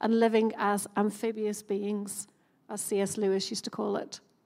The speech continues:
Imagine amphibious beings. We're part of this spiritual realm, but we've got this practical, you know, normal life going on a-, about us all the time. Just like Andrew was saying at the start, there's these two worlds that we're in.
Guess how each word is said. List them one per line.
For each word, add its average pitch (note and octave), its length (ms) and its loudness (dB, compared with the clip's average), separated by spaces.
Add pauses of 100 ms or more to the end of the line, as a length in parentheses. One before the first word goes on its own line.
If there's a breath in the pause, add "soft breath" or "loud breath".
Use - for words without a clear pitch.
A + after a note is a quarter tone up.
(120)
Imagine A#3 260 -4
amphibious A3 680 2
beings. G#3 380 6
We're A#3+ 80 6
part C4+ 300 6
of C4 100 6
this - 300 0 (120)
spiritual G#3+ 640 4
realm, G3+ 380 6
but B3 140 4
we've C4+ 140 4
got - 280 6
this G#3+ 280 4 (480 loud breath)
practical, A#3+ 800 4 (500 loud breath)
you C4+ 80 -4
know, A3 380 6
normal B3 360 10
life B3 340 8
going A#3+ 200 2
on A3+ 140 0
a-, - 320 -6 (140)
about A3 320 4
us A#3 100 4
all G#3+ 120 4
the A3+ 60 2
time. A#3+ 260 4
Just B3+ 120 4
like A#3+ 140 2
Andrew A#3 220 4
was A3+ 80 2
saying G#3+ 220 4
at G#3+ 80 2
the A3 60 0
start, A#3+ 380 4
there's B3+ 140 2
these B3+ 200 0
two A#3 320 0
worlds G#3+ 380 0
that - 100 -4
we're G#3+ 140 0
in. B3 300 4